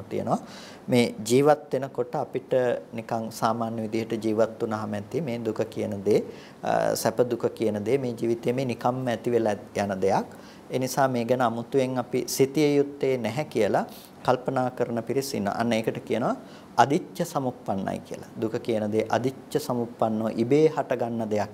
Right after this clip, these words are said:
කියලා ඇතැම් පිරිස් විසින් කල්පනා කරනවා. එතකොට මෙන්න මේ විදිහට කල්පනා කරනකොට, අ, ලෝකේ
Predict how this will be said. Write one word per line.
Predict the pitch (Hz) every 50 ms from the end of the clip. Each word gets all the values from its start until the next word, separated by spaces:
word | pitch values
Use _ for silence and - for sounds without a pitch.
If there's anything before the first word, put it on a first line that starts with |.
| -
කියලා | - 98 95 95 104 139 - - - - - - - -
ඇතැම් | - 117 - 139 139 143
පිරිස් | 139 - - 117 110 - -
විසින් | 117 110 - 110 120 135
කල්පනා | - 117 104 101 - 101 98 104 143 214 - - - - - -
කරනවා. | - 113 98 - - - - - - - - - - - - - -
එතකොට | - 190 214 220 226
මෙන්න | 185 139 143 170 190 185
මේ | 147 127 131 139 147
විදිහට | 156 151 165 160 170 160 165 160 - 165 160 156 147 147 147 131 -
කල්පනා | - 113 107 107 107 - 139 139 135 131 131 131 127 120 110 107 - -
කරනකොට, | - - 113 113 120 117 104 104 - - - - -
අ, | 110 139 226 262 - - - - - - - - - - - - - 120 - - - - - -
ලෝකේ | - 117 117 120 120 - 139 120 -